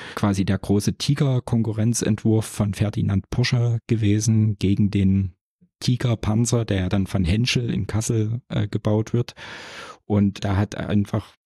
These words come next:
relativ voreilig schon mal neunzig Stück bauen lassen. Und als dann klar wird, der Porsche Tiger kommt nicht, wird,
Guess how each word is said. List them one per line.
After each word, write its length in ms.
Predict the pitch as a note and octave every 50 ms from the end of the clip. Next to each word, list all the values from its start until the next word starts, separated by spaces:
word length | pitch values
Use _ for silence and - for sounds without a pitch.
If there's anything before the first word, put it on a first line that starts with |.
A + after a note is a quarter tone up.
| _ -
relativ 460 | - G2+ G#2 G#2 G2+ - - G2+ -
voreilig 840 | - - A2 A2 A2+ - - A2 G#2+ A2 A2 A2 A2+ A2 - - - - - - - - - - - - _ _ -
schon 260 | - - - G#2+ G#2
mal 160 | G#2 G2 G2 G2
neunzig 480 | F#2+ F#2+ G2+ G#2+ - - - A2+ -
Stück 260 | - - A2 - _ -
bauen 340 | - - G2 A2+ C3+ C#3+ C#3
lassen. 340 | C3+ B2+ B2+ - C3 B2
Und 160 | A2+ G2+ F#2+ -
als 160 | - G#2 -
dann 140 | G#2+ G2+ G2+
klar 260 | - F#2+ F#2 G2+ G#2+
wird, 180 | A#2 - -
der 80 | G2 F#2
Porsche 360 | - - - A#2+ - - A2+
Tiger 320 | - - A#2+ A2+ A#2+ A2 G#2+
kommt 300 | - - G#2 G2 D#2+ -
nicht, 300 | B2+ C#3 - - - -
wird, 140 | A2 G#2